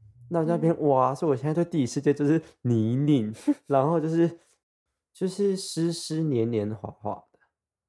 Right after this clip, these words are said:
Speaker 1: 哎，惨了，就，就是代表我的，我那些内在自己的旅程就是湿湿黏黏滑滑的，
Speaker 2: <laughs>
Speaker 1: 听起来好不舒服。
Speaker 2: 听起来很像文山区，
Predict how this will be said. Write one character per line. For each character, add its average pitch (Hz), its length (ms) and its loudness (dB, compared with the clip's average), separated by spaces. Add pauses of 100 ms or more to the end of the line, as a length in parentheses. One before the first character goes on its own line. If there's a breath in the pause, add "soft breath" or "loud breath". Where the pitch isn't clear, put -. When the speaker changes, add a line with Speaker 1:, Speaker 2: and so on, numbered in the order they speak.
(140)
Speaker 1:
哎， 151 80 -4
惨 110 300 -6
了， 107 160 -6
就， 175 140 -8 (280)
就 196 160 -8
是 214 220 -4
代 214 160 2
表 175 180 6
我 139 160 4
的， 151 260 -4
我 147 240 2
那 175 140 -2
些 185 220 2
内 180 280 0
在 165 220 2
自 151 160 -4
己 151 80 0
的 127 100 2
旅 117 200 -4
程 110 180 -4
就 131 100 0
是 147 200 0 (400 soft breath)
湿 - 320 -2
湿 165 480 0
黏 131 240 4
黏 123 240 2
滑 113 220 2
滑 113 220 0
的， 120 60 -8
Speaker 2:
<laughs> - 60 -10
Speaker 1:
听 175 120 0
起 180 100 -4
来 131 80 4
好 113 40 2
不 135 100 0
舒 139 240 -2
服。 95 360 -8
Speaker 2:
听 311 160 -6
起 294 100 -4
来 190 60 0
很 180 100 -2
像 214 160 -2
文 165 160 -4
山 165 240 -8
区， - 360 -14